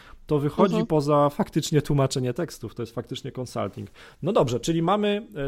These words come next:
Speaker 1: e, takie podstawowe, e, zadania ż-,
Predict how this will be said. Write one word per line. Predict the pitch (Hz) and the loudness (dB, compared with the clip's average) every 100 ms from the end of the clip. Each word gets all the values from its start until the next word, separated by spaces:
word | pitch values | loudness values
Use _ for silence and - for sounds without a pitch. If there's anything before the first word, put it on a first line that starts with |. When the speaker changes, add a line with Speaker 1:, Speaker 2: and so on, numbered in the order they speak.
| 135 | -6
Speaker 1:
e, | - | -6
takie | 156 165 | -4 -4
podstawowe, | 165 151 165 151 180 160 156 147 143 139 - - - - | -4 -6 -2 0 0 2 2 4 2 -2 -10 -20 -20 -10
e, | 113 113 113 113 117 113 | -6 -4 -4 -6 -6 -8
zadania | 113 135 127 127 117 117 156 170 - 175 | -4 2 4 4 2 0 -2 -6 -16 -14
ż-, | 113 | -4